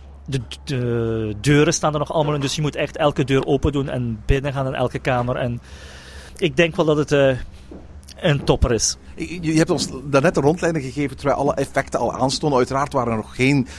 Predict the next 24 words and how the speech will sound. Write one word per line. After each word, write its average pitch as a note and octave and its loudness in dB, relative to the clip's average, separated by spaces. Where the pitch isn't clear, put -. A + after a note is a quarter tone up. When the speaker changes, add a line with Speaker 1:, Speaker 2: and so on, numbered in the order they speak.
Speaker 2:
acteurs - 0
aanwezig. D3+ -4
Er C#3+ -6
komen B2+ -2
tweeëntwintig D#3 0
acteurs - -4
in D3 -2
dit B2+ -2
huis. C#3 2
Dit G3+ 2
is - 0
waarschijnlijk E3 -6
de A2+ -4
grootste C#3 0
en G2+ -4
langste C3+ 2
haunted C3 2
house A#2+ -2
waar G#2+ -4
ik - -8
ooit A#2+ 0
in A2 -4
geweest F2+ -4
ben. E2 -10